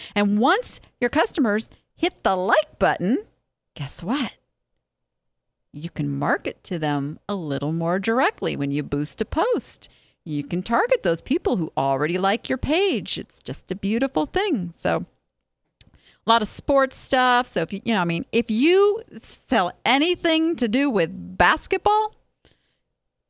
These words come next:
Kobe Bryant, pretty big news, just, uh, retired. I don't know, is Jamie still over there in the, uh, <laughs> in the chat? Uh, she talked about this one on her show. Uh, that's a big deal. So man stuff, you sell man stuff, share this, this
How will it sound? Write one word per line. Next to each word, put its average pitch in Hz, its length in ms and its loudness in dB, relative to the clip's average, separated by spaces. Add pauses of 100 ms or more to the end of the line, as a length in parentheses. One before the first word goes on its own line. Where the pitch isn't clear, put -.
(160)
Kobe 349 300 2
Bryant, 208 480 2 (160)
pretty 370 180 4
big 254 240 2
news, 226 520 2
just, - 400 -2
uh, 170 160 4
retired. 170 460 2
I 196 60 2
don't 294 80 2
know, 196 140 2
is 151 100 -2
Jamie 240 320 2
still 254 240 0
over 233 240 2
there 233 180 2
in 214 120 0
the, 196 200 0
uh, 233 160 4
<laughs> - 40 2
in 302 200 6
the 294 160 4
chat? 233 460 4 (320)
Uh, 160 120 0
she 359 200 0
talked 160 260 0
about 151 200 0
this 160 180 -2
one 165 100 -4
on 160 140 0
her 202 160 0
show. 156 360 0 (380)
Uh, 180 240 2
that's 320 260 2
a 254 60 2
big 214 220 2
deal. 220 380 2 (340)
So 202 360 2
man 254 380 2
stuff, 330 400 0
you 180 140 -14
sell 240 220 -2
man 269 360 2
stuff, 320 680 0 (460)
share 359 520 2
this, 440 220 2
this 277 480 -4